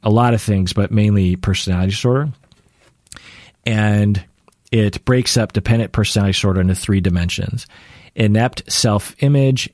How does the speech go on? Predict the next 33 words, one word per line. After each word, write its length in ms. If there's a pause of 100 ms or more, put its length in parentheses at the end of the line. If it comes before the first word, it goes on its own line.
interpersonally 600
submissive, 720
and 220
immature 480
self-representations. 1160
And 80
I, 200
I 80
think 200
that, 220
you 100
know, 60
this 160
is 140
pretty 380
good, 460 (640)
uh, 200
b-, 320 (120)
breakout 640
of 140
the 100
three 380
main 220
components. 520
So 240
we 160
have 320 (640)
an 140
inept 480
self-image. 580
So 140
that's 240
that 280